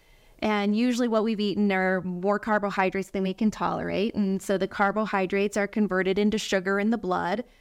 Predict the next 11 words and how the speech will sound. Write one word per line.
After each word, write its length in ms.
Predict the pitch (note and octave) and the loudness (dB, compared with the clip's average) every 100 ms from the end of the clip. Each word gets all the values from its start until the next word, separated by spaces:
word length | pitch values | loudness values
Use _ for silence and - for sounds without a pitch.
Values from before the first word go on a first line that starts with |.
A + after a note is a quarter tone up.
| _ _ - | _ _ -4
The 80 | F#3+ | 0
body 320 | G#3 G#3 A3+ | 2 2 2
doesn't 260 | A#3 A3+ | 0 0
like 220 | G#3+ G#3 G#3 | 2 2 0
to 80 | |
have 280 | G#3 G#3 G3+ | 0 2 2
high 240 | F#3+ G#3 G3+ | 0 0 2
levels 380 | F#3+ F3+ F#3 | 0 -2 -4
of 100 | F#3 | -4
sugar 460 | - G3 F#3 F3+ F3+ | -2 -2 0 0 0
in 400 | F#3+ F3+ F#3 F#3+ | 0 0 0 -2